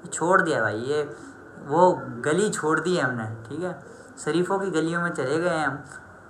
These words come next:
तब मैंने वो काम करना छोड़ दिया, मैं किसी को share नहीं करता हूँ, अपने status में डाल देता हूँ जब मेरा mood होता है कि मुझे लगता है ये वीडियो नहीं है शेयर करने लायक, मैं नहीं करता हूँ भाई।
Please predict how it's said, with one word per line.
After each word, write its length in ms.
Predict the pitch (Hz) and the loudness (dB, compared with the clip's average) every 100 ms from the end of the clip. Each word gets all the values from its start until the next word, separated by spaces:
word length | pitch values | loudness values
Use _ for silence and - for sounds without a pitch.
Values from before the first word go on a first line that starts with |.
| - | -2
तब 100 | 139 | 2
मैंने 240 | 139 151 160 | 4 4 2
वो 200 | 135 151 | 2 6
काम 280 | 151 156 151 | 10 10 8
करना 240 | 151 151 | 2 2
छोड़ 240 | 143 143 139 | 2 0 0
दिया, 140 | 151 | 0
मैं 100 | 156 | -2
किसी 260 | - 143 151 | -4 -2 0
को 100 | 143 | 0
share 340 | 120 147 151 | 0 0 0
नहीं 120 | 156 | 0
करता 220 | 147 147 | 4 8
हूँ, 120 | 165 156 | 8 6
अपने 160 | 156 | 0
status 400 | 151 143 135 151 | -2 -2 0 2
में 120 | 165 | 4
डाल 260 | 143 127 147 | 10 10 10
देता 200 | 175 196 | 6 6
हूँ 80 | 180 | 6
जब 100 | 165 | 4
मेरा 220 | 165 170 | 4 4
mood 220 | 165 165 | 4 2
होता 200 | 160 160 | 2 4
है 160 | 180 127 113 - - - | 2 2 -4 -12 -14 -10
कि 80 | 160 | -6
मुझे 180 | 170 175 | -4 0
लगता 260 | 156 151 | 0 2
है 60 | 190 | 0
ये 60 | 170 | 0
वीडियो 200 | 175 185 | 0 -2
नहीं 240 | 143 156 | -2 -2
है 80 | 180 | -2
शेयर 200 | 180 180 | -2 -2
करने 240 | 175 170 | -2 -2
लायक, 160 | 170 170 | -2 -2
मैं 120 | 160 | -2
नहीं 160 | 147 156 | -4 -4
करता 280 | 160 - | -4 -4
हूँ 140 | 151 147 | -6 -6
भाई। 160 | 135 | -8